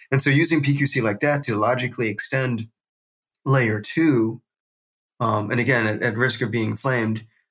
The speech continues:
yes, that's, that's not for the faint of heart. You have to have the right solution for that, and you either use Z T N A or P Q C,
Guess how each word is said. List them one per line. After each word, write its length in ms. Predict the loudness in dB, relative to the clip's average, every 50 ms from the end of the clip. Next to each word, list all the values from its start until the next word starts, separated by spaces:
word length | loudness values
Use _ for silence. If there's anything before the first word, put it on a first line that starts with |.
| _ _ _ 0
yes, 280 | 0 0 0 -2 -4
that's, 260 | -4 -6 -6 -6 -6
that's 240 | -6 -4 -4 -2 0
not 180 | 0 0 0 -2
for 80 | -4
the 80 | -4 -4
faint 240 | -4 -4 -4 -4 -4
of 100 | -4 -2
heart. 260 | 0 0 0 0 0
You 100 | -2 -2
have 120 | -2 -2 -2
to 60 | -2
have 100 | -2 -2
the 100 | -2 -2
right 160 | -2 -2 -4
solution 500 | -6 -4 -2 0 0 0 0 0 -2 -4
for 160 | -4 -6 -6 -6
that, 280 | -4 -6 -6 -6 -8
and 180 | -10 -12 -12 -8
you 140 | -6 -4 -2
either 200 | -2 0 0 0
use 240 | 0 0 -2 -2 -2
Z 140 | -4 -4
T 160 | -4 -4 -4 -2
N 80 | 0
A 80 | 0 0
or 120 | 0 -2 -4
P 140 | -8 -12
Q 140 | -12 -10 -12
C, 480 | -6 -2 0 0 2 0 -2 -4 -8